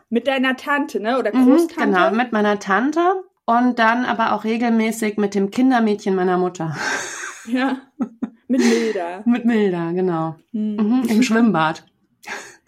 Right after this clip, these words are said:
Speaker 1: Im Schwimmbad? Ach stimmt, bei euch wachsen die ja auch überall.
Speaker 2: Ja, das war ein Wa-, so ein Waldschwimmbad. Also so, ha-,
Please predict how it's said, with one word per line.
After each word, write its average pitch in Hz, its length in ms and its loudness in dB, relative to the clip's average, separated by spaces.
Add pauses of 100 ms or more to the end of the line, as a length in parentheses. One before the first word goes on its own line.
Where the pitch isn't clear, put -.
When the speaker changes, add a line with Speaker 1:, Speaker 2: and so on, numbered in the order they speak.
Speaker 1:
Im 254 120 0
Schwimmbad? 262 560 -2
Ach 269 100 -4
stimmt, - 260 -6
bei 226 180 -2
euch 233 240 -6
wachsen 247 280 -4
die 226 80 0
ja 180 100 -6
auch - 100 -12
überall. 190 340 -6
Speaker 2:
Ja, 208 160 2
das 220 160 -4
war 220 80 2
ein 220 180 -2
Wa-, 208 140 0
so 208 80 -2
ein 214 140 2
Waldschwimmbad. 320 960 2 (240)
Also 202 160 0
so, 185 160 2
ha-, 165 360 -6